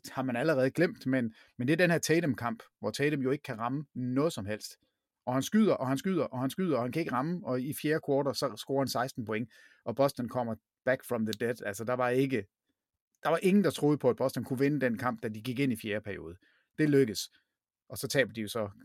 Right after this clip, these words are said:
kamp syv. Øh, men den serie skulle de have vundet. De taber tilbage i, i nitten.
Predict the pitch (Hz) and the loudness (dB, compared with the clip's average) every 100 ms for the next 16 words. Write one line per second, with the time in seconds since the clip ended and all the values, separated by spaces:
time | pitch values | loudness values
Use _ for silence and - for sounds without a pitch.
0 | - 110 - 123 - _ 101 107 101 101 | -10 -8 -6 -8 -10 _ -10 -6 -4 -6
1 | 98 - - _ - 131 - - 202 - | -8 -20 -20 _ -2 -2 -2 0 2 4
2 | 196 170 131 147 139 135 131 147 165 - | 4 4 2 2 2 2 4 2 0 -6
3 | _ _ _ _ - 135 175 175 113 104 | _ _ _ _ -4 0 2 2 0 -6
4 | _ _ _ _ _ - 131 131 139 156 | _ _ _ _ _ -4 2 4 6 4
5 | 151 123 117 107 - 147 127 147 - 101 | 2 -2 -4 -6 -6 -4 0 0 0 -4